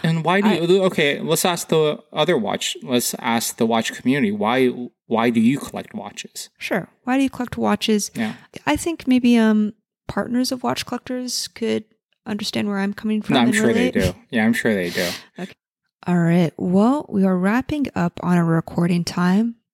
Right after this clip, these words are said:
Speaker 2: Before we leave, though, we have to place our bets
Speaker 1: <sighs>
Speaker 2: for football this week.
Speaker 1: Yeah.
Speaker 2: Last week, we both made it through. So the Browns ended up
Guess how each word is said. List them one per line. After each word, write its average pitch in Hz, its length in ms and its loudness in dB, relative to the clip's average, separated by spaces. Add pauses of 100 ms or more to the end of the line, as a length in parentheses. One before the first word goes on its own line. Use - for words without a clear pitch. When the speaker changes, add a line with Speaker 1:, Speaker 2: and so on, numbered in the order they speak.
Speaker 2:
Before 185 380 2
we 180 100 4
leave, 170 260 4
though, 220 280 2 (400)
we 180 80 2
have 170 300 2
to 160 500 2 (920)
place 180 260 2
our 170 120 2
bets - 600 -2 (280)
Speaker 1:
<sighs> - 260 -16
Speaker 2:
for 190 100 2
football 175 420 0
this 185 220 0
week. 277 400 -2
Speaker 1:
Yeah. - 180 -20 (680)
Speaker 2:
Last 214 260 2
week, 277 220 0 (100)
we 180 140 0
both 190 440 0
made 208 220 2
it - 160 -2
through. 180 460 0
So 165 280 2
the 180 140 0
Browns 180 680 4
ended 175 260 2
up 170 160 0